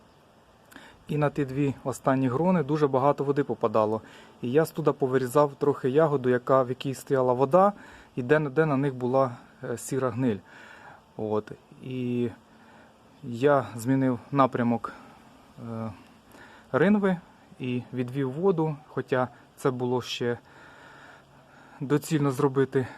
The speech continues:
місяць назад, але все зробив з запізненням. От. Що хочу відмітити, що дуже важливо, коли в таких формах ранньосередніх,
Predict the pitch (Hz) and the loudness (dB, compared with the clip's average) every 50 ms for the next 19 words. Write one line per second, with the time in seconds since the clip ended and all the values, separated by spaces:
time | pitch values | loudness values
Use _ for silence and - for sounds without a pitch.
0 | - - - - - - - _ _ _ _ - - 147 151 139 - - 120 - | -20 -20 -20 -20 -20 -20 -20 _ _ _ _ -8 -6 -4 -4 -4 -4 -8 -10 -8
1 | - 139 139 143 175 196 196 190 - - - - - - - - - - 120 123 | -6 -6 -4 0 2 2 2 2 0 -6 -20 -20 -20 -20 -20 -16 -12 -10 -6 -4
2 | 131 135 131 127 - - - - - - - - - 214 196 - - - 170 156 | -2 -2 -2 -4 -6 -10 -20 -20 -20 -20 -20 -18 -14 -12 -12 -12 -8 -6 -4 -4
3 | 135 127 117 123 131 123 113 117 117 - - 113 - - 107 101 101 98 104 - | -4 -2 -2 0 -2 -2 -2 -4 -6 -6 -6 -8 -6 -6 -6 -6 -6 -8 -10 -12
4 | - - - - - - - - - - - - - - - - - - - - | -16 -20 -20 -20 -20 -20 -20 -20 -20 -20 -20 -20 -20 -20 -20 -20 -20 -20 -20 -18
5 | - 113 107 104 110 - - - - - - - - - - 196 180 - 165 - | -14 -12 -10 -10 -10 -12 -14 -20 -20 -20 -20 -20 -12 -4 -2 -2 -2 -2 -4 -6
6 | - 151 160 165 226 254 247 - 190 180 - 151 139 123 - - - - - - | -6 -4 0 2 2 4 4 2 2 2 0 -2 -2 -4 -10 -18 -20 -20 -20 -10
7 | - - 156 143 139 - - - - - - - - - - - - - - - | -2 2 2 2 2 0 -4 -12 -20 -20 -20 -20 -20 -20 -20 -20 -20 -20 -20 -20
8 | - - - - - 160 143 185 180 156 147 143 139 151 147 151 160 156 143 135 | -20 -20 -20 -14 -10 -4 0 0 2 2 2 2 4 2 2 4 4 4 4 2
9 | 120 - 139 135 135 139 135 131 123 120 120 - - 123 - - - 147 - 160 | 2 0 0 2 2 4 4 4 4 2 2 -2 -4 -8 -6 -4 -4 -4 -4 -6
10 | - - 240 226 208 180 139 120 - - 131 131 131 131 123 - - 123 117 113 | -6 0 2 4 4 4 2 0 0 -2 -2 0 0 0 -2 -2 -2 0 0 2
11 | 110 117 117 - | 0 0 -2 -4